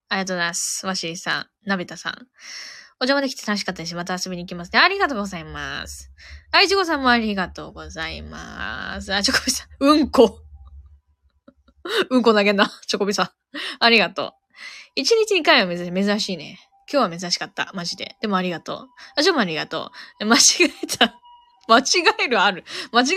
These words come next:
ることある？うんことハート間違えることある？面白いからいいけど。翔さんもありがとうございます。あ、そうだ、翔翔だね。<laughs> あ、翔さんのことは翔さんと言って、翔は翔と呼びます。うんこやめなさい。うんこやめなさい。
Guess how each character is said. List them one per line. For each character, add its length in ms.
る 60
こ 80
と 80
あ 60
る？ 340
う 120
ん 40
こ 140
と 120
ハ 160
ー 40
ト 100
間 100
違 40
え 60
る 60
こ 40
と 60
あ 40
る？ 260
面 180
白 140
い 60
か 80
ら 80
い 20
い 40
け 100
ど。 220
翔 160
さ 120
ん 60
も 60
あ 60
り 60
が 100
と 100
う 40
ご 60
ざ 160
い 80
ま 180
す。 60
あ、 140
そ 180
う 20
だ、 80
翔 280
翔 200
だ 100
ね。 120
<laughs> 800
あ、 80
翔 260
さ 160
ん 20
の 80
こ 60
と 80
は 60
翔 200
さ 120
ん 40
と 60
言 80
っ 40
て、 80
翔 280
は 100
翔 240
と 80
呼 80
び 100
ま 140
す。 180
う 60
ん 100
こ 120
や 120
め 60
な 180
さ 260
い。 140
う 120
ん 140
こ 120
や 100
め 100
な 140
さ 200
い。 220